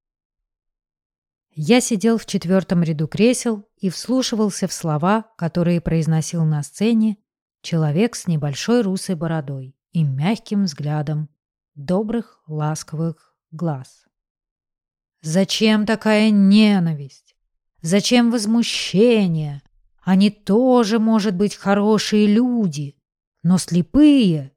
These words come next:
сами не понимающие, что они делают.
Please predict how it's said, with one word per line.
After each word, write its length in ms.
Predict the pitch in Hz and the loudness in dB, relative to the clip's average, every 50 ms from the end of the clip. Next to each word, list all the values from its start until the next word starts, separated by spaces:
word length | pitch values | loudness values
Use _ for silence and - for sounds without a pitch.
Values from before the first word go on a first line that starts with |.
| _ _ | _ _
сами 520 | - - - - - 202 214 233 247 247 247 | -16 -12 -8 -2 2 4 4 4 4 2 2
не 120 | 240 247 | 0 0
понимающие, 960 | 240 254 247 226 240 233 240 240 247 254 247 233 240 - - - 226 233 220 | 2 2 2 4 4 4 4 4 4 4 4 2 2 0 -4 -4 -4 -4 -4
что 400 | - - - - - 254 254 247 | -4 -6 -8 -4 -2 0 0 2
они 260 | 247 247 233 240 240 | 2 2 2 0 0
делают. 720 | 226 190 196 226 214 202 180 160 147 143 139 139 143 _ _ | 0 0 2 2 2 2 2 0 -2 -6 -10 -12 -16 _ _